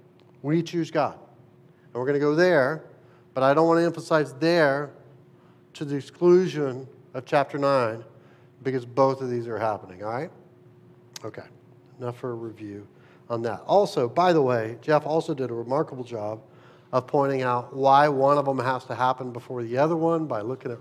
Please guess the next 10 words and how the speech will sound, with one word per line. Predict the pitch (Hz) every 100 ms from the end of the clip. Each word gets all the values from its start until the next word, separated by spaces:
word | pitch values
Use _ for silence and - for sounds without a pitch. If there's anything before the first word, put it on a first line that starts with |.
| -
Ephesians | 113 135 117 104 -
two. | 175 175 170 - - - - _ - _ _ -
And, | 117 117 113
uh, | 117 110 110
if | 127
you | 120
wanna, | 120 120 113 110 - - 117
again, | 113 107 110 104 104 - _ _ _ -
study | - 117 107
that | 104 98